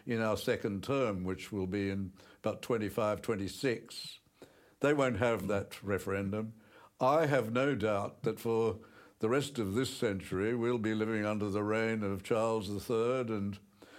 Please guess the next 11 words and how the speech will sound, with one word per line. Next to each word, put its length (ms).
William 340
the 100
Fifth 520
and 460
probably 300
George 360
the 100
Seventh. 420
I 100
cannot 460
see 500